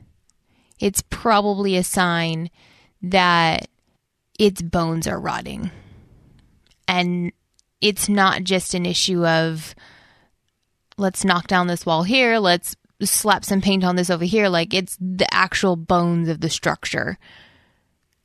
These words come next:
are sick. And it's time we need to let 'em go. And the hard part is, so for example, S B C, I'm not saying that's where we are with them, but they've been around since eighteen forty-five.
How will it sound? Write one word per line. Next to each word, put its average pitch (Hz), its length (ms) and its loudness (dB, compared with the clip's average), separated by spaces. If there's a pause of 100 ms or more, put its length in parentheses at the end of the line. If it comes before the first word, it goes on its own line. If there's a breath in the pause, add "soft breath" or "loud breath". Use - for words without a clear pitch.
(120)
are 87 140 -2
sick. - 480 -2 (1000)
And 175 560 -2 (520 loud breath)
it's 196 260 2
time - 240 -2
we - 80 -4
need 170 160 -4
to - 100 -6
let 69 140 -4
'em - 120 -10
go. 67 260 -4 (420 loud breath)
And 226 220 2
the 240 40 4
hard 285 380 2
part 233 460 2
is, 214 340 0
so 233 200 6
for 220 160 2
example, 208 420 2
S 190 160 2
B 202 120 0
C, 202 180 0
I'm 196 120 2
not 220 180 2
saying 214 180 2
that's 196 200 0
where 185 120 0
we 180 100 0
are 170 120 2
with 170 140 -4
them, 180 320 2
but - 240 2
they've 262 200 4
been 247 140 2
around 196 540 2
since 190 600 0
eighteen 311 580 0
forty-five. 262 720 0